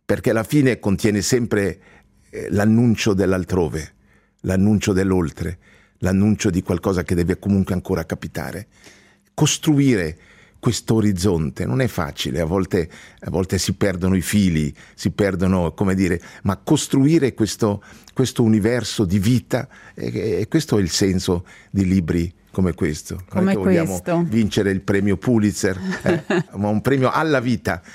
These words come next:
Speaker 1: un premio per la vita, quello ce-, lo cerchiamo.
Speaker 2: Eh, certo. Prima di ascoltarci qualche suggestione musicale ancora vorrei chiedere a Stella Njoku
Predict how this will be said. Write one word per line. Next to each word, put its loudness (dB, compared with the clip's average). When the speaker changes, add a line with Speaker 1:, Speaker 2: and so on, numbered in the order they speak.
Speaker 1:
un 2
premio 2
per 0
la 2
vita, 0
quello 0
ce-, -4
lo -4
cerchiamo. -6
Speaker 2:
Eh, -6
certo. -2
Prima 6
di 4
ascoltarci 0
qualche 2
suggestione 2
musicale 2
ancora 2
vorrei 2
chiedere 2
a 2
Stella 2
Njoku 2